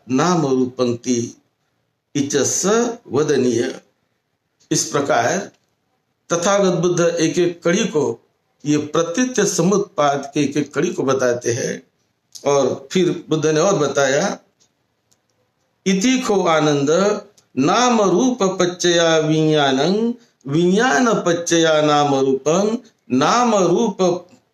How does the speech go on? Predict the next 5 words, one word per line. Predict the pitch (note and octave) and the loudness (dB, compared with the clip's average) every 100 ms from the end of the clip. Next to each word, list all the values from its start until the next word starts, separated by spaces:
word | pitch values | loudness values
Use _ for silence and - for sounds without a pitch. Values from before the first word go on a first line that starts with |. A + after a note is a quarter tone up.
| _ F3 | _ -4
पच्चया | E3+ E3+ E3+ E3 D3 | -2 0 2 2 0
फस्सो, | - C#3+ - - C#3+ F3+ A#3 - - _ _ _ _ - | -2 -4 -4 0 0 2 0 -4 -12 _ _ _ _ -2
फस्स | A3 - C#4+ | -2 -2 -2
पच्चया | C#4 G#3 G3+ G3 F#3+ F3 | 0 0 0 0 2 2
वेदना, | D#3 D3+ C#3 C#3+ D3+ F#3 A3+ | 2 0 0 0 2 2 0